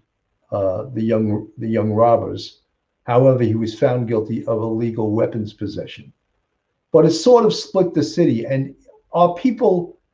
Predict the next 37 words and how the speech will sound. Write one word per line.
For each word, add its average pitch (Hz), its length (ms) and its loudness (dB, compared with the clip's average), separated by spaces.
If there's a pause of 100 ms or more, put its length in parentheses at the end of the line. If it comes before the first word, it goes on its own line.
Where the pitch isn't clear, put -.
(300)
if 170 160 -4
the 175 80 4
government 254 640 2
does 139 180 2
not 170 280 0
protect - 520 -4
you, 87 180 -16 (600)
if - 140 -14
they 156 420 0
don't 220 220 4
have 180 460 2 (400)
the 143 80 4
will 131 640 2 (440)
to 151 100 -8
protect 151 480 0
you, - 80 -6
'cause 151 180 0
they 208 140 0
have 208 260 2
the 151 80 0
means, 151 600 -6 (480)
they 170 100 4
have 208 280 6
the 208 120 -2
N 190 120 -2
Y 165 200 0
P 151 220 -4
D. 151 380 -4 (480)
Even 208 300 -2
some 208 240 0
of 185 100 -4
these 170 440 -4
moronic 156 600 2
politicians 139 680 0
that 117 160 -8
talk 110 260 0
about 110 420 0